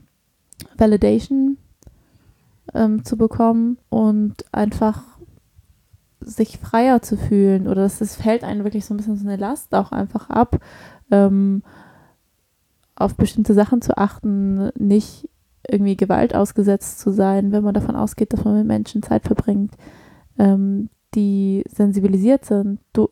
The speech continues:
du-, dadurch auch, dass sie eben diese Erfahrung auch machen und dass man mehr Möglichkeiten hat, auch auszuprobieren, wie man weitermachen möchte oder wie, wie so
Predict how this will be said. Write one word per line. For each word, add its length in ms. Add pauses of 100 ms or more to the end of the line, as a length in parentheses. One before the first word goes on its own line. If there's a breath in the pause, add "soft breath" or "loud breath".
du-, 160
dadurch 380
auch, 160
dass 200
sie 160
eben 360
diese 280
Erfahrung 540
auch 220
machen 420
und 260
dass 180
man 300 (160)
mehr 680
Möglichkeiten 720
hat, 380 (380)
auch 140
auszuprobieren, 1120 (300)
wie 120
man 260
weitermachen 540
möchte 640
oder 380 (480 loud breath)
wie, 380 (460)
wie 480
so 460